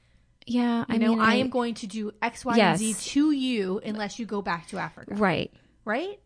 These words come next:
Speaker 1: I guess, but to me, like, you're not going to be safe, meaning, like,
Speaker 2: No, yeah.
Speaker 1: I'm gonna cause you harm.
Speaker 2: Listen,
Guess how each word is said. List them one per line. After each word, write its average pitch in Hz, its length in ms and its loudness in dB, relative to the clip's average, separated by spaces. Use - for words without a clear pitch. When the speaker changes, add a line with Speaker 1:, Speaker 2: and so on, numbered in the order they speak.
Speaker 1:
I 233 140 2
guess, 302 460 0
but 220 200 -2
to - 160 -2
me, 294 260 2
like, 240 400 -2
you're 226 240 6
not 240 240 2
going 233 220 4
to 226 40 0
be 220 120 0
safe, 311 340 0
meaning, 208 460 2
like, 190 180 2
Speaker 2:
No, 330 120 2
yeah. 262 120 2
Speaker 1:
I'm 202 160 6
gonna 220 220 2
cause 185 240 -2
you 220 100 -2
harm. 185 460 -2
Speaker 2:
Listen, 269 220 0